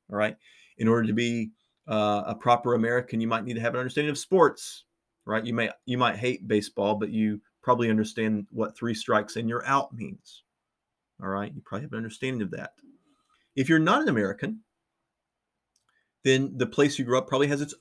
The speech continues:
own kind of national culture, its own flags, its own entertainment industry, its own sports culture, which impacts who you are and how you see yourself. Okay. Well, what I wanna do now, I think, is stop right here,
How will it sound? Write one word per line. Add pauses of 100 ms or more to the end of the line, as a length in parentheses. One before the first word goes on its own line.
own
kind
of
national
culture,
its
own
flags,
its
own (300)
entertainment
industry,
its
own
sports
culture, (260)
which
impacts (280)
who
you
are
and
how
you
see
yourself. (720)
Okay. (1200)
Well,
what
I
wanna
do
now,
I
think,
is
stop
right
here,